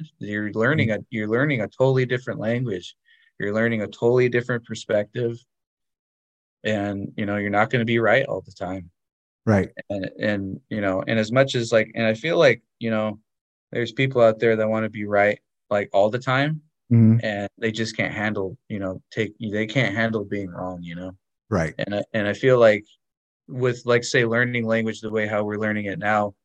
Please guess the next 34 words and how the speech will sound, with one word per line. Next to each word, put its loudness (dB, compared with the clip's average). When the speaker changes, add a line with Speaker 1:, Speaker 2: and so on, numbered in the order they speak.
Speaker 1:
it 0
not -4
being -2
in -4
the -10
community -4
anymore, -8
that, 0
um, -6
that -2
it's, -6
it, -2
that 2
it 2
makes 2
it -6
even -2
a, -4
a -2
bigger -2
challenge -6
for 0
us 4
that 2
are 4
willing -6
to, -2
you -6
know, -4
break -2
ourselves -2
down -4
and, -12
and, -8